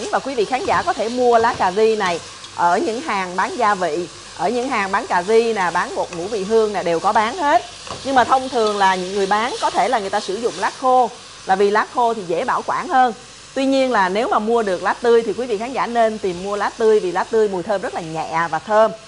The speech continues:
Kế đó chúng ta sẽ cho thêm một ít bột cà ri nữa, cho thêm khoảng một muỗng canh bột cà ri. Món này đặc biệt là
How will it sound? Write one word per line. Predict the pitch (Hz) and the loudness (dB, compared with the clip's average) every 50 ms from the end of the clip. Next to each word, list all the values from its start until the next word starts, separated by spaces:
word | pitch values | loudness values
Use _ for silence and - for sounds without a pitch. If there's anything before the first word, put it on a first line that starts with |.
| - - - - - - - - - - - - - - - - | -20 -20 -20 -20 -20 -20 -20 -20 -20 -20 -20 -20 -20 -20 -6 0
Kế | - 254 311 403 | 4 6 6 8
đó | 339 269 285 330 440 | 8 8 6 4 2
chúng | 392 403 | 0 0
ta | 392 320 254 | 2 2 2
sẽ | 247 - 208 226 | 2 0 -2 -2
cho | - - 254 240 240 | 0 2 2 2 2
thêm | - 262 240 247 233 | 2 2 0 0 0
một | 202 - - | -2 -2 -2
ít | 247 - - - | -2 -4 -2 0
bột | 202 185 180 175 - | 2 2 2 2 2
cà | 190 175 170 | 0 0 2
ri | 185 226 220 226 226 | 4 4 4 4 4
nữa, | 214 180 165 185 233 269 - - - - - - - | 2 0 0 0 0 0 -2 -8 -14 -16 -16 -10 -4
cho | - 214 214 | -2 -2 0
thêm | 214 233 226 214 | 0 0 -2 -2
khoảng | 208 160 196 240 | -2 -2 -2 0
một | 220 185 151 160 | 0 -2 0 -2
muỗng | 165 180 233 | -6 -4 -2
canh | 262 220 214 202 | -2 -2 -2 -2
bột | 175 156 - - | -2 -2 -2 -2
cà | 175 170 | -2 0
ri. | 170 196 208 196 165 - - - - - - - - - - - - - - - - - - - - - - - - - - - - - - - - 202 | 0 0 0 -2 -2 -6 -10 -14 -16 -16 -16 -16 -16 -16 -16 -16 -16 -16 -16 -16 -16 -16 -16 -16 -18 -18 -18 -18 -16 -16 -16 -14 -14 -16 -16 -16 -4 0
Món | 220 240 294 403 | 0 0 2 2
này | - 233 214 | 0 0 2
đặc | 196 185 - - 214 | 2 0 -2 0 2
biệt | 202 202 196 190 196 | 2 2 2 2 0
là | 202 190 - - | 0 0 0 0